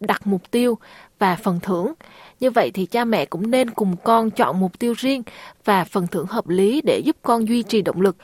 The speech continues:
Bởi vì những trẻ mà từ bảy đến mười ba tuổi á, nếu mà thấy cái gì mà khó quá hoặc là cực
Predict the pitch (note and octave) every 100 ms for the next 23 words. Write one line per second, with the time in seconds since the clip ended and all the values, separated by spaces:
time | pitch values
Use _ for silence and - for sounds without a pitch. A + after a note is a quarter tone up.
0 | - - - - D3+ G3+ A3+ G3 F3 -
1 | F#3 D#3+ D4 - C4+ - C4+ G3+ F3+ C3
2 | - A#3+ C#4 D4+ G#3 A3 A#3+ A#3+ E3+ D#3
3 | D4 - G3+ D#4 - A#3 C#4 D#4 A#3 F3
4 | D#3 D3+ A3+ D4+ D#4+ C4+ C#4 E4+ D4 E3
5 | - G3+